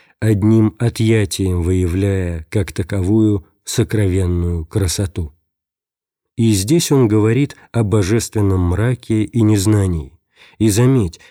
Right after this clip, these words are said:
это и значит быть под божественным мраком, посредством невидения и неведения видеть и разуметь сущего выше созерцания и знания в самом невидении и неведении.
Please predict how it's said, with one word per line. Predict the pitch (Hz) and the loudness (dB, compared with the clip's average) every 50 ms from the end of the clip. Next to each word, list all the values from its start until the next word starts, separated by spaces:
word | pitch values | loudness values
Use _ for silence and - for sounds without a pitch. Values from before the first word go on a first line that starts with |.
| _ | _
это | - 117 117 110 - 123 | -2 -2 -2 0 2 2
и | 123 120 | 2 2
значит | 107 107 127 139 143 123 - - 107 95 | 2 2 2 2 2 0 0 -2 -4 -4
быть | 87 85 104 104 104 - - _ - | -2 -2 -2 -2 -2 -2 -8 _ -4
под | - 117 95 | -4 -2 -2
божественным | 87 85 101 98 85 90 98 98 - - - 98 101 98 95 98 | 0 0 0 0 2 0 0 -2 -2 -4 -4 -2 0 0 2 2
мраком, | 98 98 104 98 87 82 - 78 67 - _ _ _ _ _ - | 2 2 0 0 -2 -4 -8 -12 -16 -16 _ _ _ _ _ -2
посредством | 117 101 - - - 107 113 113 - - - - 107 104 104 104 | -2 -2 0 0 0 2 2 2 0 -2 -4 -2 0 2 4 4
невидения | 104 107 104 101 110 110 104 90 95 95 95 92 92 92 90 95 | 4 2 2 2 0 0 0 0 0 0 0 0 -2 -2 -4 -4
и | - 117 | 0 2
неведения | 107 104 101 92 92 113 131 120 107 117 117 117 113 113 113 110 110 - - - - _ - | 2 4 2 2 2 0 0 0 2 2 2 2 2 2 0 0 -2 -6 -8 -20 -18 _ -4
видеть | 101 98 98 113 127 120 101 104 98 - - | -2 0 2 2 2 2 2 -2 -2 0 -2
и | 104 | 0
разуметь | 95 98 90 82 95 98 107 120 127 117 - | 0 0 0 0 2 2 2 2 2 0 -2
сущего | - - - 120 117 107 - - - - 107 101 107 110 104 - - _ _ - | -6 -6 -4 -4 -4 -2 -4 -6 -4 -4 -2 -2 0 -2 -4 -6 -10 _ _ -4
выше | 98 98 98 110 110 - - - 107 101 | -2 0 2 2 2 0 0 0 0 0
созерцания | 95 - - 110 101 95 101 98 87 - - - 117 123 123 117 110 107 101 98 95 | 0 0 0 0 2 2 0 -2 -2 -6 -4 -2 -2 0 2 2 2 0 0 -2 -2
и | - 110 104 | -2 -2 -2
знания | 92 78 82 95 107 120 120 113 110 110 107 107 104 101 - - - _ _ | -2 0 0 0 2 2 2 2 2 0 0 -2 -2 -6 -8 -16 -20 _ _
в | - | -12
самом | - - 117 110 107 113 120 117 104 98 - | -6 -2 0 2 2 2 2 2 0 0 0
невидении | 110 107 107 104 95 90 92 117 123 113 107 110 107 104 104 107 107 104 101 | 2 2 4 4 2 2 0 0 0 0 0 0 2 2 2 2 0 0 -2
и | - - 110 | -2 0 2
неведении. | 107 104 107 104 101 104 98 90 85 95 92 85 80 76 67 - | 2 4 2 2 2 0 0 0 0 -2 -2 -4 -6 -8 -12 -16